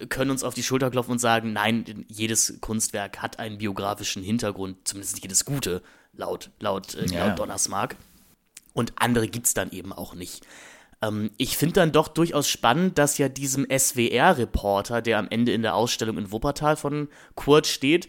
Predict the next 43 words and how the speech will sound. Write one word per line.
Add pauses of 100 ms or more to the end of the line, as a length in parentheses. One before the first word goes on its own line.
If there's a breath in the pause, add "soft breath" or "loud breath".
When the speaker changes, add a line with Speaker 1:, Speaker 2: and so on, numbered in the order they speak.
(240 loud breath)
Speaker 1:
doch
auch
noch
ein
bisschen
Zeit
eingeräumt
wird,
der
zumindestens
die
Kritik (260)
bringt
und
er
sagt,
paraphrasiert
sowas
wie, (440 loud breath)
„Ja,
diese
Bilder
hätten
schon
eine
diffuse
Kraft,
der
man
sich
nicht
entziehen
könnte,
aber
eben
wie
so
viele
seiner
Generation
hätte
Kurt
Barnard